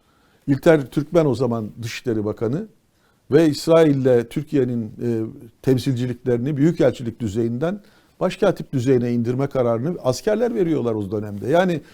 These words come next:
Türkiye geçmiş dönemlerde de İsrail, e, Filistin ihtilafında hep Filistin'in yanında İsrail'e karşı mesafeli durmuş olan bir ülke. Tanıdığı için, e,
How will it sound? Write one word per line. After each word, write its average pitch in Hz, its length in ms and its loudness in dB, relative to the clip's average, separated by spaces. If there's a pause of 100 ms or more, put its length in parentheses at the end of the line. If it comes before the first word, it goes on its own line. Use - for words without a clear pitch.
(260)
Türkiye 190 560 2 (760)
geçmiş 139 420 2
dönemlerde 160 680 6
de 120 120 6
İsrail, 120 720 0
e, 117 220 0
Filistin 143 460 0
ihtilafında 120 640 -4
hep 254 140 -2
Filistin'in 196 540 2
yanında 123 520 0 (380)
İsrail'e 170 500 6
karşı 156 320 -2
mesafeli 160 640 2
durmuş 131 300 -2
olan 117 280 -2
bir 107 60 -4
ülke. 107 260 -4
Tanıdığı 160 400 4
için, 151 380 0 (560)
e, 131 160 4